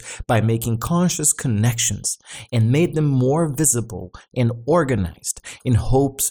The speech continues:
of knowing more about the world and ourselves. And in process, we gave ourselves completely to acting within ritualized practice, as if in a form of meditation.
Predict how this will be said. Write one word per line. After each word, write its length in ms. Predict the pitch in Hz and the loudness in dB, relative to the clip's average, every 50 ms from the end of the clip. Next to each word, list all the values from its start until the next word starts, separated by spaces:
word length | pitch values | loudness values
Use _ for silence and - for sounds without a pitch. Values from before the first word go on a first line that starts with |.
| - - - | -8 -10 -4
of 200 | - 156 147 135 | -2 0 0 2
knowing 440 | 131 120 117 117 117 120 123 127 120 | 4 4 4 4 4 4 4 4 4
more 220 | 110 101 104 104 | 2 2 2 0
about 340 | 104 98 - 98 95 92 - | 0 -2 -2 -4 -6 -6 -8
the 80 | - 98 | -10 -10
world 560 | 90 90 95 104 110 107 110 120 120 117 113 - - _ - | -8 -6 -4 -2 0 0 0 0 -2 -4 -8 -14 -16 _ -2
and 120 | 127 123 | 0 2
ourselves. 800 | 117 113 117 117 - - - 95 - - - - - - - - _ _ _ _ _ _ _ _ _ _ - | 2 4 4 4 4 2 0 -2 -6 -12 -12 -8 -8 -8 -8 -8 _ _ _ _ _ _ _ _ _ _ -2
And 160 | 151 160 175 | 0 2 4
in 120 | 180 170 | 4 2
process, 560 | 147 - - 190 196 226 - - 202 185 - - | 2 2 0 2 2 2 2 2 2 2 2 2
we 80 | 175 | 2
gave 300 | 143 127 156 160 156 151 | 2 2 2 0 0 0
ourselves 480 | 151 143 143 - - 175 160 156 - - | -2 0 0 2 2 2 2 0 -2 0
completely 640 | - 165 151 - - - 185 214 202 180 202 202 180 | 2 2 2 2 2 2 2 2 2 0 0 -2 0
to 240 | - - - 143 | 2 4 4 4
acting 360 | 143 160 - - - 175 165 156 | 2 0 -2 0 2 2 4 4
within 460 | 151 139 110 110 135 147 156 156 143 | 4 2 2 2 4 4 4 4 4
ritualized 720 | 139 151 147 - - 131 123 123 120 120 120 - - - | 4 2 2 4 4 4 4 4 2 2 2 0 -2 -2
practice, 600 | - 120 110 110 - - - - - - - - _ - - - - _ _ | -2 -2 -2 -2 -4 -8 -6 -4 -2 -2 -4 -6 _ -20 -20 -20 -20 _ _
as 220 | - 120 117 110 127 | 0 0 2 2 2
if 180 | 165 165 - | 2 0 0
in 100 | 170 156 | -2 -2
a 60 | 147 120 | -2 -2
form 400 | - - - 123 127 147 160 156 | -2 -2 0 2 2 2 2 2
of 140 | 139 123 | 0 0
meditation. 600 | 131 135 139 143 120 - - 139 143 - - - | 0 0 2 0 0 -2 -2 -2 -2 -2 -4 -6